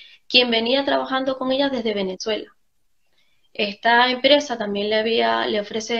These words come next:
eh, a mi esposo venirse aquí a España para que reabra algunas oficinas. Él acepta, se viene,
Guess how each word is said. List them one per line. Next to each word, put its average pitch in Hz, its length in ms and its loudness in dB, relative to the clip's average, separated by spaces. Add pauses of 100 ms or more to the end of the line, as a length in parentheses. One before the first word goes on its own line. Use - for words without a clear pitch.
(360)
eh, 202 360 -4
a 202 80 -8
mi 208 100 -8
esposo 247 320 -8
venirse 208 360 -6
aquí 226 160 -8
a 226 40 -4
España 262 500 -4 (480)
para 202 220 -4
que 202 540 -4
reabra 233 560 0
algunas 208 400 -6
oficinas. 254 640 -4 (500)
Él 202 180 0
acepta, 247 580 -2
se 202 180 -6
viene, 254 480 0